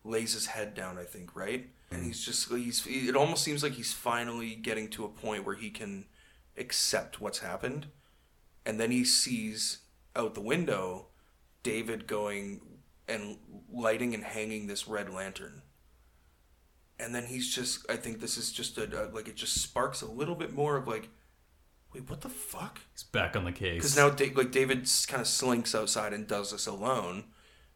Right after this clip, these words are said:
Speaker 1: Uh, and then after he lights the lantern, he kinda, like, looks around and, like, tosses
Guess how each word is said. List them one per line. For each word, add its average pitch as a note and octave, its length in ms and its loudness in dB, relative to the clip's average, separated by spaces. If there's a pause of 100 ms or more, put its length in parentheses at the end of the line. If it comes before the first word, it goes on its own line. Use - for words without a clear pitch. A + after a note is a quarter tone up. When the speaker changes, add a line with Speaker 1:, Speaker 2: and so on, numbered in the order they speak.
(140)
Speaker 1:
Uh, G2 520 2
and A2 160 -4
then A2 180 0
after G#2+ 280 0
he A2 140 -4
lights G#2+ 340 2
the A2 100 -2
lantern, G#2 380 -2
he G#2+ 100 -4
kinda, G#2 280 -4
like, G2+ 180 -6
looks G#2 320 -4
around G2 460 -4
and, G2 160 -8
like, F#2 220 -4
tosses F#2+ 600 -6